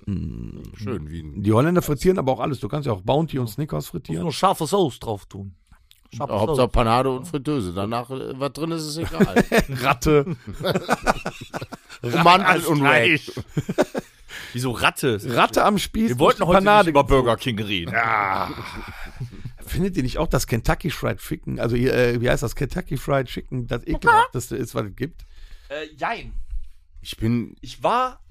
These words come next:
Speaker 3: ein einziges Mal in meinem Leben bei Kentucky Fried Chicken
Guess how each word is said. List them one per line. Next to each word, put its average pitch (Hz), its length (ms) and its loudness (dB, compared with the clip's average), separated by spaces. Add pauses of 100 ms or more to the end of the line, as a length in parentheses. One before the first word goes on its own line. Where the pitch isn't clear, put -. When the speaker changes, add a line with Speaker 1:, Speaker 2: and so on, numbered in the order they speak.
(180)
Speaker 3:
ein 254 440 0
einziges 190 800 -4
Mal 104 420 2 (220)
in 110 180 -6
meinem 123 280 -2
Leben 156 340 -4
bei 127 220 -4
Kentucky 131 440 -12
Fried 120 240 -4
Chicken 143 480 -6